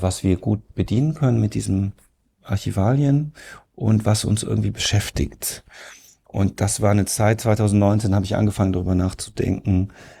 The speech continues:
äh, mit meiner Kollegin Christiane Zeiler, der Co-Kuratorin, wo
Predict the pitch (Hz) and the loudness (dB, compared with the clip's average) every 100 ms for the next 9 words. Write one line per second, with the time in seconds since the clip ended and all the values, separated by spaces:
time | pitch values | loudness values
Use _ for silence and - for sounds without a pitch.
0 | - 107 90 87 87 92 92 - 92 92 | -6 0 2 2 2 2 2 4 2 2
1 | 90 95 - 92 87 85 - 95 104 98 | 0 -2 -2 0 0 0 0 0 2 0
2 | 95 110 110 107 95 - 95 92 95 95 | -4 -6 -6 -4 -4 0 0 2 4 2
3 | - - - _ _ _ - 95 87 | -2 -14 -20 _ _ _ -4 0 0